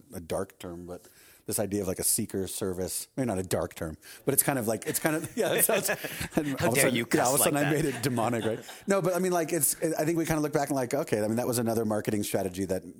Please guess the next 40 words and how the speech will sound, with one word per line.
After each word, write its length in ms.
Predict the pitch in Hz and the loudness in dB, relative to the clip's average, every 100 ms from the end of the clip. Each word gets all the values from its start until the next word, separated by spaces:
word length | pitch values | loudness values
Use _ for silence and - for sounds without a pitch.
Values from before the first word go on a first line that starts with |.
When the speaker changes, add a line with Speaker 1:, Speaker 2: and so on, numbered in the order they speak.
| 104 | -6
Speaker 1:
that 220 | 98 92 - | -6 -6 -12
may 300 | - 113 113 | -6 -2 0
or 80 | 104 | 0
may 160 | 101 98 | 0 0
not, 400 | 90 87 - - - - | -2 -4 -6 -14 -16 -10
you 120 | 98 | -6
know, 80 | 87 | -4
have 160 | 87 85 | -4 -4
worked 340 | 85 80 87 | -6 -6 -10
in 80 | 90 | -8
the 40 | |
grand 180 | 85 85 | -6 -6
scheme 120 | - | -4
of 60 | 90 | -4
things. 140 | 87 | -2
So, 180 | - 113 - - - - - | -2 -2 -6 -18 -18 -18 -4
um, 360 | 113 107 98 - _ - _ _ | -2 0 -2 -6 _ -20 _ _
<laughs> 420 | _ _ _ - - - - - - - - | _ _ _ -8 -4 -2 -4 -8 -16 -20 -10
I, 80 | - - _ _ _ _ _ _ _ _ - | -10 -10 _ _ _ _ _ _ _ _ -2
I 60 | 147 | 0
don't 80 | |
know. 80 | 120 | 0
There, 200 | 135 165 | 0 0
there's 200 | 160 156 | 2 2
this, 200 | 139 127 | 2 0
there's 280 | - 151 151 | 0 -2 0
this 160 | 135 - | -2 -2
quote 320 | - 160 156 | 0 0 2
that 160 | 151 | 0
I, 360 | 127 117 113 110 - | 2 0 0 -2 -2
I, 340 | 104 104 104 | -2 0 -2
I 40 | |
got 160 | 104 110 | -2 -2
to 80 | 113 | 0
use 280 | 104 104 98 | 0 0 0
at 120 | 90 | 2
school 300 | - 113 101 | 0 2 0
the 120 | 92 | 0
other 160 | 95 92 | 0 0
day, 360 | 90 85 82 | 0 -2 -4